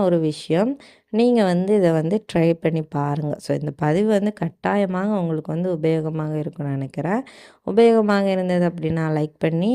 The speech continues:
நம்மளோட சேனலை சப்ஸ்கிரைப் பண்ணி வச்சுக்கோங்க. இந்த வீடியோவை உங்க ஃப்ரெண்ட்ஸுக்கும் வந்து ஷேர் பண்ணுங்க. So இந்த பதிவு வந்து உங்களுக்கு வந்து கண்டிப்பா உபயோகமாக இருக்கும். இந்த வீடியோவின் முழு பதிவை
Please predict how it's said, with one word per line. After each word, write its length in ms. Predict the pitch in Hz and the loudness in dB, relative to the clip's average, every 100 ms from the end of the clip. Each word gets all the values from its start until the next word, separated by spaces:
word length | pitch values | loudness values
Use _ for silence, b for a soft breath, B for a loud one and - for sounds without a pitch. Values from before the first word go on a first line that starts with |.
| 262 | 0
நம்மளோட 440 | 165 151 151 147 | 0 0 -2 -4
சேனலை 540 | - 147 156 160 160 214 262 | -4 -2 -2 0 0 -2 -2
சப்ஸ்கிரைப் 520 | 175 143 - 156 160 | -6 -10 -4 -4 -4
பண்ணி 180 | 151 151 | -4 -6
வச்சுக்கோங்க. 560 | 147 - - 143 139 185 302 B B B B _ | -6 -12 -10 -8 -4 -4 -4 B B B B _
இந்த 280 | - 180 175 175 170 170 165 | 0 4 4 6 4 2 0
வீடியோவை 480 | 156 196 202 190 196 | 2 2 6 6 6
உங்க 220 | 226 185 175 | 4 2 0
ஃப்ரெண்ட்ஸுக்கும் 680 | 175 165 175 - 175 196 202 | 0 0 0 -4 -4 -2 -2
வந்து 180 | 180 208 | -2 -2
ஷேர் 360 | - 151 151 - | -2 -2 -2 -4
பண்ணுங்க. 420 | 156 151 139 147 214 320 b b b b - | -4 -2 -2 0 0 -2 b b b b -8
So 120 | 190 185 | 2 2
இந்த 180 | 185 180 | 2 0
பதிவு 380 | 190 190 226 214 | 0 0 0 0
வந்து 260 | 185 202 285 | 0 2 2
உங்களுக்கு 360 | 233 175 165 - | 2 0 0 0
வந்து 240 | 160 196 294 - | 0 2 2 0
கண்டிப்பா 500 | - 170 170 175 226 226 | 0 0 0 -2 2 2
உபயோகமாக 640 | 170 165 160 160 160 156 | 4 2 2 0 -2 -2
இருக்கும். 420 | 156 147 - 240 | -2 -4 -4 -2
இந்த 200 | 240 170 | 0 0
வீடியோவின் 680 | 147 156 165 170 160 185 240 | 0 0 2 2 0 0 0
முழு 280 | 185 165 208 | 0 2 0
பதிவை 420 | - 170 151 147 | 0 0 0 0